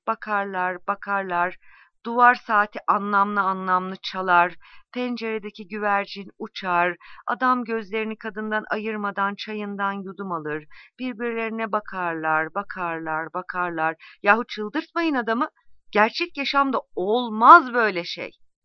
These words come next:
Kavgalı olduğunuz karınıza, kocanıza öyle bön bön bakarsanız duyacağınız ilk cümle ne var?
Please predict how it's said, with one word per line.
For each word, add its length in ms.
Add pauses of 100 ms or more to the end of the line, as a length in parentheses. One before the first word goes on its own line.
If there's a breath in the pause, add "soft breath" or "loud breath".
(400 soft breath)
Kavgalı 560
olduğunuz 460
karınıza, 680
kocanıza 680 (320 soft breath)
öyle 800
bön 280
bön 220
bakarsanız 680 (420 soft breath)
duyacağınız 640 (100)
ilk 240
cümle 460 (120)
ne 160
var? 260